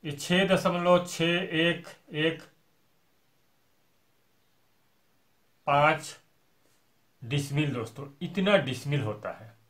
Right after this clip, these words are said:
और ये तो लगभग एक दशमलव छः decimal होगा इस काठा से। इसको भी देख लीजिए, सात सौ बीस बटे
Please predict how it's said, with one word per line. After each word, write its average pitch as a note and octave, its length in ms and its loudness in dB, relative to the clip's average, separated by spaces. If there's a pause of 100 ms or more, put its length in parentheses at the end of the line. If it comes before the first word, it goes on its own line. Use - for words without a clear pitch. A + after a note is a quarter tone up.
(3000)
और E3 220 6
ये A3 180 10
तो A3 160 8
लगभग G3+ 400 8
एक G3+ 200 4
दशमलव G3 480 2
छः F#3+ 300 -2
decimal F#3 340 0
होगा F3 260 2 (400)
इस D#3+ 140 -8
काठा D3+ 360 4
से। C#3 220 -8 (360)
इसको F3 300 -4
भी F3 140 2
देख F3 200 0
लीजिए, E3+ 440 -4 (640)
सात E3+ 420 6
सौ F3 300 2
बीस D#3 680 -2 (480)
बटे C#3+ 720 0